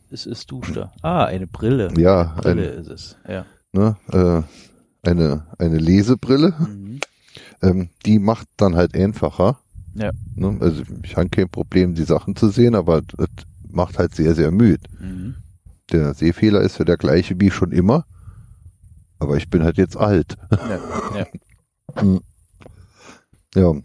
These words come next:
Speaker 2: also ich hab keine Probleme, die Sachen sinnvoll zu erkennen und, und, und anzuwenden, aber es ist halt saumäßig anstrengend. Und das
Speaker 1: Mhm.
Speaker 2: hab ich halt gemerkt. Und jetzt mit der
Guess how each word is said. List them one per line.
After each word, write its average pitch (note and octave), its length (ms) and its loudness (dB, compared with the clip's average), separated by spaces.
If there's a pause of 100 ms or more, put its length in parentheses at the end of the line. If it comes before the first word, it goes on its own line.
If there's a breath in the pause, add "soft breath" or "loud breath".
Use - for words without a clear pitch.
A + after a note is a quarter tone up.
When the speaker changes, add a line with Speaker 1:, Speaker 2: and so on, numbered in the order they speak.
(100)
Speaker 2:
also F#2+ 160 2
ich F2+ 100 -2
hab G2+ 100 2 (880)
keine G3 260 2
Probleme, A2 520 2
die F2+ 100 0
Sachen F#2 480 -2
sinnvoll G2+ 380 0
zu - 160 -2
erkennen G2+ 420 0
und, F2 180 -2
und, F2+ 140 -2
und D#2 180 -2
anzuwenden, F2+ 640 0
aber D#2 220 2
es - 200 -6
ist - 220 -4
halt - 180 -2
saumäßig D2 560 -2
anstrengend. D#2 600 -4
Und - 100 -10
das D#2+ 140 0
Speaker 1:
Mhm. F#2+ 40 -2
Speaker 2:
hab - 120 0
ich D#2+ 120 -6
halt - 180 -2
gemerkt. D2 340 0
Und D#2 60 -4
jetzt D2 160 -6
mit - 120 -8
der C#2+ 140 0